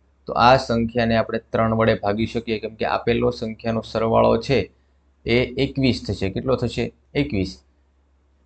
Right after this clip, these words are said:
ચાર ને એક પાંચ ને પાંચ દસ, દસ ને,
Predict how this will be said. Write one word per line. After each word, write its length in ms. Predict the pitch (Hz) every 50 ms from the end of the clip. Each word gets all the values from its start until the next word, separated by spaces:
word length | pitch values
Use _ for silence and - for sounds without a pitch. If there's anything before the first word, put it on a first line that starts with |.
| _ _ _ _ _ _ _ _ -
ચાર 200 | 117 113 107 104
ને 100 | 101 104
એક 160 | 101 - -
પાંચ 280 | 110 110 113 113 113
ને 80 | 110 110
પાંચ 300 | - - 107 107 98 101
દસ, 360 | 113 123 139 139 - - - -
દસ 320 | 160 113 113 110 - -
ને, 200 | 110 110 110 107